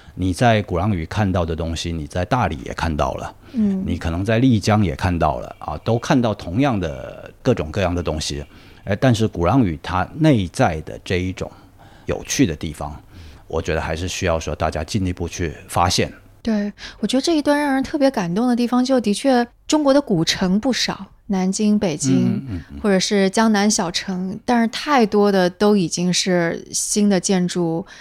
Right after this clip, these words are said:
Speaker 2: 然后只留下一两间房子，或者只是一条仿古街道。
Speaker 1: 对。
Speaker 2: 如果这样子一对比的话，那鼓浪屿这上面道路还是那个道路，房子还是那个房子。
Speaker 1: 对，对，对。
Speaker 2: 所以就是刚刚我们讲到了，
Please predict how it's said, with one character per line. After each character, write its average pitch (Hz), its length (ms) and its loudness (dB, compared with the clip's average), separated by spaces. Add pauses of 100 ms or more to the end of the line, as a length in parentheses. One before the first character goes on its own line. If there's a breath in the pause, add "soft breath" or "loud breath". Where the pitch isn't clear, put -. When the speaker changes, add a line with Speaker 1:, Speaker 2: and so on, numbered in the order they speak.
(120 loud breath)
Speaker 2:
然 180 140 4
后 208 80 6
只 180 180 0
留 170 160 4
下 190 260 2
一 208 120 2
两 165 260 0
间 185 240 -2
房 165 240 -4
子， 180 100 -6
或 185 160 0
者 165 240 0
只 165 140 -2
是 208 180 4
一 202 160 4
条 175 240 -2
仿 175 300 0
古 196 160 2
街 185 220 2
道。 185 320 0 (260 loud breath)
Speaker 1:
对。 95 140 -4 (100)
Speaker 2:
如 220 140 2
果 233 100 6
这 233 100 4
样 240 140 6
子 202 100 0
一 196 120 4
对 214 160 6
比 180 160 0
的 170 100 0
话， 196 220 2
那 190 400 2 (200)
鼓 196 140 2
浪 202 240 6
屿 170 400 0
这 - 100 0
上 202 220 2
面 185 160 0
道 247 200 6
路 202 140 6
还 180 160 0
是 196 120 0
那 208 120 2
个 180 80 0
道 180 260 2
路， 180 180 -2
房 180 260 -6
子 196 100 -4
还 190 140 0
是 180 60 -4
那 190 160 0
个 185 80 -4
房 175 320 -6
子。 - 60 -12
Speaker 1:
对， 107 140 4
对， 90 160 -2
对。 82 220 -4 (240 loud breath)
Speaker 2:
所 - 140 2
以 262 80 6
就 254 100 0
是 254 140 0
刚 294 160 0
刚 294 160 4
我 214 80 2
们 175 120 0
讲 185 220 -4
到 190 200 0
了， 175 380 -2